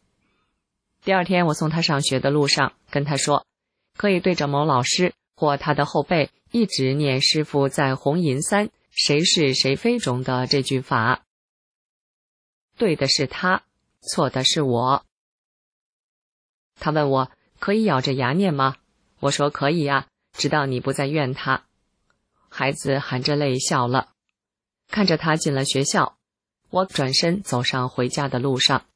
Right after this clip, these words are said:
感觉天那么高，那么蓝，空气里都是新鲜的栗子，简直像个小孩子一样蹦蹦跳跳地走，心中不禁大喊：“修炼真好。”回家以后，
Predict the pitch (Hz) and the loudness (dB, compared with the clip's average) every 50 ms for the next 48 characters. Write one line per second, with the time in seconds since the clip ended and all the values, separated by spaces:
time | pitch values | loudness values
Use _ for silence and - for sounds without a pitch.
0 | _ _ _ _ - 156 151 147 - 147 147 - - 165 151 151 160 165 147 127 | _ _ _ _ -2 -2 0 0 0 0 -2 -2 -2 -2 -2 0 0 0 -2 -2
1 | 117 - - 143 139 135 135 - - - 156 143 135 127 123 127 123 120 127 135 | -2 -2 0 0 2 2 0 0 -2 -2 -2 -2 0 0 -2 -2 0 0 0 -2
2 | - - _ _ _ _ _ _ - - 202 202 196 - 165 143 - 127 123 135 | -2 -4 _ _ _ _ _ _ -4 -2 0 0 0 -2 -2 -2 0 -2 -2 -2
3 | 131 - 139 147 - 135 131 127 - 160 156 160 - 175 160 160 156 127 123 135 | 0 0 0 2 2 0 0 -2 -2 -2 -2 -2 -2 -2 -2 -2 -2 -2 -2 -2
4 | 127 123 - - - 139 110 - _ _ _ _ _ _ _ _ _ - - 185 | -4 -4 -4 -2 0 0 0 0 _ _ _ _ _ _ _ _ _ -4 0 0
5 | 170 170 - - 151 156 170 - 175 147 131 135 135 - 131 117 117 - - 113 | 0 2 2 2 2 2 0 0 -2 -2 -2 -2 -4 -2 -2 -2 -2 -2 -4 -4
6 | 123 - - 151 135 123 127 135 143 135 - - _ _ _ _ - 170 151 139 | -4 -2 -2 -2 -2 -2 0 0 0 0 -2 -4 _ _ _ _ -2 0 0 0
7 | 143 139 143 - - 135 131 - 165 143 127 - 135 - - 131 123 - _ _ | 0 -2 -2 -4 -6 -6 -4 -4 -4 -2 -2 -2 -4 -2 0 -2 -2 -2 _ _
8 | _ _ _ _ - - - - 160 156 160 151 151 151 - 151 147 - 139 151 | _ _ _ _ -10 -4 0 0 0 0 0 -2 -2 0 0 0 0 -2 -4 -4
9 | - 147 127 117 - - - 127 123 113 - _ _ _ _ _ _ _ - - | -2 -2 -2 -2 -2 -2 -2 -2 -2 -4 -6 _ _ _ _ _ _ _ -6 -2
10 | - 202 190 190 196 190 160 127 - - _ _ _ - - 170 160 165 170 - | 0 2 2 2 2 2 0 0 -2 -6 _ _ _ -6 -2 -2 -2 -2 -4 -6
11 | - - 113 110 - - _ _ _ _ _ _ _ _ _ _ _ _ _ _ | -4 0 0 0 0 -2 _ _ _ _ _ _ _ _ _ _ _ _ _ _
12 | _ _ _ _ - 240 240 240 240 226 214 202 - 214 196 170 - | _ _ _ _ -2 0 2 2 2 2 2 0 0 0 -2 -2 -2